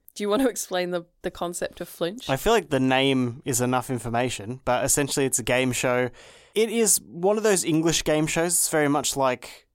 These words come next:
Speaker 2: Brainiac or what, or, like, maybe Wipeout.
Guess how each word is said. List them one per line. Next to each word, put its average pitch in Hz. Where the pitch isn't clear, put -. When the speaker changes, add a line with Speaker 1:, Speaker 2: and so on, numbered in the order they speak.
Speaker 2:
Brainiac 135
or 120
what, 180
or, 151
like, 127
maybe 131
Wipeout. 135